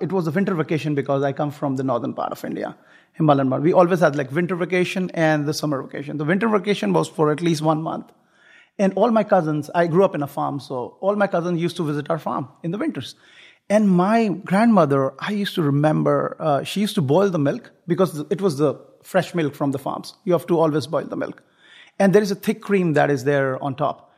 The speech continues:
She used to keep collecting that cream for, like, fifteen days.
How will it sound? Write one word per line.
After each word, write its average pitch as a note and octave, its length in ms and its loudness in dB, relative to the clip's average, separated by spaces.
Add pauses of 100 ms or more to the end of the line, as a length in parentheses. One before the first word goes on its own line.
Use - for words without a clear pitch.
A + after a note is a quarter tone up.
(100)
She - 160 -4
used G#3 120 0
to G#3+ 60 -6
keep - 460 -2
collecting G3+ 480 2
that E3 220 -4
cream F#3 180 -4
for, E3 160 -6
like, E3 140 -2
fifteen G3 500 -4
days. C#3 320 -2